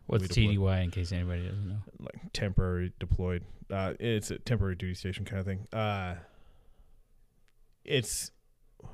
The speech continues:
Speaker 2: depends on, I mean, what branch you're talking about, but, like, um, some people will say I deployed to, like, Guam, whereas in the Air Force we would say you T D Y to Guam.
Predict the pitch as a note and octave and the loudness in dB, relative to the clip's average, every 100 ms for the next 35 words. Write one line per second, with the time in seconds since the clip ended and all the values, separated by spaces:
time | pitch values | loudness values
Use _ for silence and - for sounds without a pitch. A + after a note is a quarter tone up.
0 | - - - - - _ _ - C#3+ D3+ | -14 -16 -16 -20 -20 _ _ -18 -2 8
1 | G3+ E3+ D3 B2 A#2 A#2+ A2 A#2+ G2 A2 | 8 8 6 6 4 4 6 4 4 6
2 | A2+ A2 A2 - G#2 G2 G2+ G2+ G2+ - | 6 4 0 2 2 2 2 4 2 0
3 | F#2+ F2+ F#2+ - - - - - - - | -2 0 -2 -4 -16 -20 -20 -20 -20 -20
4 | - - F#2 F2 E2+ D#2+ E2 - - - | -20 -4 0 2 0 -2 -4 -8 -16 -18
5 | - A2 G2 G#2 F2+ F#2 F#2 F2+ E2+ F2 | -2 0 2 0 0 0 0 0 0 -2
6 | F2 - - - - - - G2+ F#2 F2+ | -4 -8 -20 -8 -6 8 8 8 4 0
7 | E2 - F2 E2+ E2 - - - - G2+ | -2 -4 -2 -2 -6 -10 -20 -20 -4 0
8 | G2 D#2+ D#2 E2 - - - - _ - | 2 2 -2 -6 -10 -12 -12 -14 _ -2
9 | F#2 F2+ E2 - - - - F#2 F2+ F2 | 0 2 -2 -4 -8 -10 -4 0 0 0
10 | F2+ - E2 E2+ - E2 D#2 - F2 D2+ | -2 -2 -4 -4 -4 -4 -6 -4 -2 -2
11 | D#2 D2+ - - D2 | -4 -6 -8 -6 -6